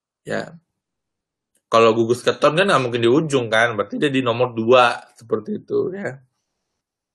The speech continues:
Gula paling sederhana, monosakarida itu disebut glu-, gliserosa gitu, atau gliseraldehid. Hasil dari oksidasi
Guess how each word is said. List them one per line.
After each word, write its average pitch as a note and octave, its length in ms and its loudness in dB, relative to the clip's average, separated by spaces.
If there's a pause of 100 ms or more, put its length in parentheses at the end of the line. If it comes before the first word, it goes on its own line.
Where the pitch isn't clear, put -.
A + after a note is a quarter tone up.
(520)
Gula B2+ 240 6
paling C3 240 2
sederhana, C#3+ 720 4
monosakarida C#3 800 2
itu C3 160 -4
disebut C#3 480 -6
glu-, C3+ 480 -4 (320)
gliserosa C3 960 4
gitu, A2+ 240 0
atau B2 320 2
gliseraldehid. A#2+ 880 2 (560)
Hasil D3+ 320 0
dari C#3 240 4
oksidasi C3+ 800 2